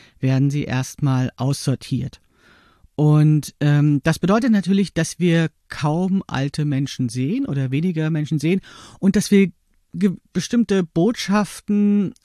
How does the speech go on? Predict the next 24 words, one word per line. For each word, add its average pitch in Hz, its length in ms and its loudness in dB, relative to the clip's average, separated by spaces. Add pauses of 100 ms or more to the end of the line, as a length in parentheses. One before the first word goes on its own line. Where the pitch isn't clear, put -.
unbewusst 196 1400 0
aufnehmen, 214 800 4 (400)
wenn 185 260 2
zum 196 260 2
Beispiel 156 680 2
Schauspieler 156 840 0
signifikant 160 960 -2
jüngere 147 400 2
Love 139 320 -2
Interests - 640 -4
haben. 127 300 -6
Also 131 320 -4 (460)
wenn 156 300 4
die 139 380 0
weibliche 160 420 2
Hauptrolle 143 540 -2
einfach 131 320 -4
sehr 147 200 0
viel 151 200 2
jünger 143 320 2
ist - 260 -8
als - 220 -10
die 127 160 -4
männliche 175 640 0